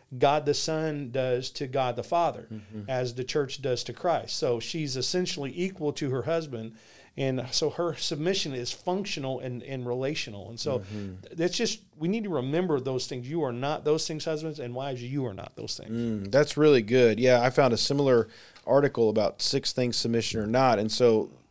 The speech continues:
Speaker 2: uh, six things submission is not. And, uh, just to pick up on a couple things that you mentioned, I thought, uh, you know, it's, it's one of the things is submission is not putting the will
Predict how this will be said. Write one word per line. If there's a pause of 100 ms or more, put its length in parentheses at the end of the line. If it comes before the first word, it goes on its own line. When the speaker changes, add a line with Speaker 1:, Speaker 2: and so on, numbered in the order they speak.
Speaker 2:
uh,
six
things
submission
is
not. (500)
And,
uh, (300)
just
to (300)
pick
up
on
a
couple
things
that
you
mentioned,
I
thought, (480)
uh, (100)
you
know, (180)
it's,
it's
one
of
the
things
is (440)
submission
is
not
putting
the
will